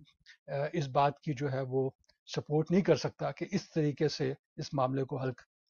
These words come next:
करने की कोशिश की जाए कि जिसे, जिसमें पूरी एक एथनिक ग्रुप को जो है एलिमिनेट कर दिया जाए।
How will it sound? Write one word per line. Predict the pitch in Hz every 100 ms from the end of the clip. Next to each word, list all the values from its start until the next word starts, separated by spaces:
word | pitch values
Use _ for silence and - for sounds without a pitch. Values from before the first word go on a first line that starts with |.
| _
करने | - 131 131
की | 131
कोशिश | 147 135 147
की | - 135
जाए | 127 131 - - _
कि | 165
जिसे, | 131 147 175 160
जिसमें | 135 165 170 156
पूरी | - 226 233 226
एक | - 175 170 -
एथनिक | 156 - 185 147
ग्रुप | 110 165 220 -
को | 170
जो | 151
है | 143
एलिमिनेट | 131 151 226 202 165 131
कर | 147
दिया | 113 123 120
जाए। | 127